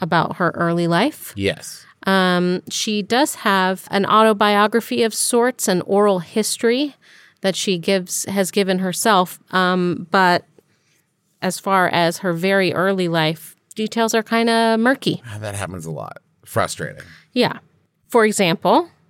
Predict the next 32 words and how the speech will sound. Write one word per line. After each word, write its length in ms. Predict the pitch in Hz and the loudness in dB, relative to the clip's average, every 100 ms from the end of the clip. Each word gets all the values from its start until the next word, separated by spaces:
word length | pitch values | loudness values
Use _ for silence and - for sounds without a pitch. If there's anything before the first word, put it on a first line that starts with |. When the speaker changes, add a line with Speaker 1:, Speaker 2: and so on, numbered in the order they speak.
| - | -4
Speaker 2:
Yes. 240 | 101 - | 0 2
Speaker 1:
we 380 | 240 226 226 220 | 2 2 2 2
know 480 | 214 220 208 208 208 | 2 4 4 6 4
that 300 | 202 185 - | 2 0 0
her 340 | - 190 180 185 | 0 2 2 4
mother 340 | 196 202 214 | 2 2 2
died, 520 | 196 170 165 190 247 - _ _ _ _ _ _ | 2 2 2 2 -2 -10 _ _ _ _ _ _
uh, 500 | 190 180 175 170 165 | 2 2 4 2 0
when 320 | - 180 185 | -2 -2 -2
she 160 | 175 202 | 0 0
was 180 | 185 165 | 0 0
very 260 | 190 175 | 2 2
young. 420 | 170 170 143 139 - _ _ _ | 2 2 0 -2 -8 _ _ _
Was 260 | 180 190 185 | 2 2 2
she 320 | - 185 170 | 0 0 0
two 260 | - - 185 | -2 -2 0
months 340 | 165 226 - | 0 -2 0
old 240 | 294 330 233 | 2 2 0
or 80 | |
two 200 | 233 - | -2 -4
years 360 | 254 311 330 - | -2 -2 -2 0
old? 360 | 156 139 - - _ _ - | 0 0 -6 -20 _ _ -4
Don't 160 | 247 233 | 0 0
know. 200 | - - _ _ _ - - - - _ _ _ | -2 -10 _ _ _ -20 -20 -20 -20 _ _ _
We 200 | 208 214 | 2 4
know 260 | 214 214 208 | 6 4 4
that 240 | 190 156 | 2 0
she 160 | - 214 | -2 -4
was 160 | 185 - | -4 -4
taken 360 | 220 196 202 202 | -2 -2 0 2
in 360 | 202 269 330 - _ _ | 4 2 2 -2 _ _
by 440 | 196 190 180 185 | 0 2 4 2